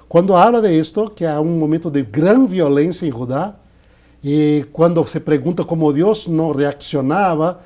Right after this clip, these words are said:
no juzgaba, no punía a los violentos,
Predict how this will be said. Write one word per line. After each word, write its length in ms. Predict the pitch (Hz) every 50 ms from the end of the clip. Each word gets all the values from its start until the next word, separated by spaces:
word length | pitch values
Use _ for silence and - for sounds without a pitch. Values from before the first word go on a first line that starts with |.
| - _ _ -
no 400 | 139 139 143 147 147 147 143 127
juzgaba, 880 | 110 143 147 120 117 120 190 196 196 165 156 156 139 160 175 190 190 - - _ -
no 240 | - 139 156 151 -
punía 400 | - 147 139 139 147 175 202 190
a 40 | 165
los 180 | 151 127 127
violentos, 840 | 127 135 135 131 135 170 190 175 143 131 - 165 196 220 208 - -